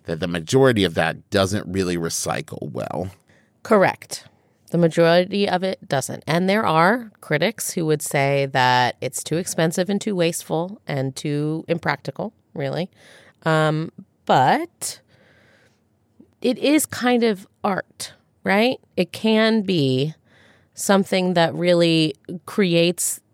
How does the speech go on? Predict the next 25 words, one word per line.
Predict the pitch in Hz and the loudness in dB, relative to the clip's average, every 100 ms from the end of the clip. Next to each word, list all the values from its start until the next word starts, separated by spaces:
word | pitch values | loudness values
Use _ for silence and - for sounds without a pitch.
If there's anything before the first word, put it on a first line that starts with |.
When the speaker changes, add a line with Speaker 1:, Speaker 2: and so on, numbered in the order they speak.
| _ | _
Speaker 2:
a | 160 151 139 | -2 0 -2
feeling | - - 185 202 196 202 202 | -6 -4 -2 0 0 -2 -4
in | 165 151 | -2 -2
a | |
room. | 143 180 196 196 196 214 _ - _ | 0 0 0 0 -4 -6 _ -20 _
A | 151 | -10
beautifully | 160 180 196 - 196 | -4 0 0 0 -2
wrapped | 175 156 - | 0 0 0
gift | - 175 - - | -2 -2 -4 -4
under | 165 147 143 | -2 0 0
the | 139 | -4
tree, | - 226 226 226 226 _ _ _ _ _ _ | -2 0 0 -2 -8 _ _ _ _ _ _
uh, | - 151 147 147 | 0 4 4 4
is | 160 147 | 4 4
a | 139 | 2
lot | 151 170 180 - | 2 2 2 -2
nicer | 147 151 160 - 147 | -2 0 2 2 -2
to | - | -2
look | 160 185 196 | -2 -2 0
at | 180 175 - - | -2 -2 -12 -8
than | 156 143 139 135 139 - | -4 -2 -2 -2 -4 -6
a | 139 | -6
tree, | - 160 151 147 | -6 -6 -6 -4
a | 147 143 135 | -2 -2 -4
gift | 151 - 143 - | -6 -2 -2 -2